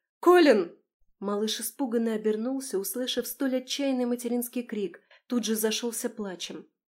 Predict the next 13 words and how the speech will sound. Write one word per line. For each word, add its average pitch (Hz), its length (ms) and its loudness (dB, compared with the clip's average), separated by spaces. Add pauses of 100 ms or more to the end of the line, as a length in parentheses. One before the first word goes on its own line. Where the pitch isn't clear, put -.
(160)
Жозе 196 380 -2
выхватила 190 600 -2
малыша 185 400 -2
из 190 180 -2
рук 180 240 -6
Киры, 220 340 0 (220)
хотя 196 320 -4
та, 208 200 -10
впрочем, 185 440 -8
и 180 40 -10
не 185 120 -12
держала. 180 540 -8 (400)
«Вики!» 247 560 4